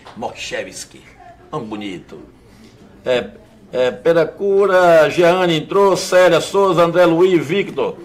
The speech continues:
Um abraço a Evangelista, a Jeane. Rapaz, bombou.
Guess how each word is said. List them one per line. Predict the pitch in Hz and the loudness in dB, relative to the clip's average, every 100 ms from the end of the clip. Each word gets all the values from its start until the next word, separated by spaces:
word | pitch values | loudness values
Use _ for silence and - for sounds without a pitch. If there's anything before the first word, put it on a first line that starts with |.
| - _ - - | -20 _ -20 -6
Um | 165 | -2
abraço | 156 190 185 190 | 0 2 2 2
a | |
Evangelista, | 160 180 165 147 175 196 - 151 | 2 2 2 2 2 2 -2 -2
a | |
Jeane. | 156 180 196 180 165 - - _ - - - | 2 2 2 0 -2 -6 -20 _ -20 -20 -16
Rapaz, | - 131 147 156 | -10 -4 -2 -2
bombou. | 139 165 101 87 | -2 -6 -6 -14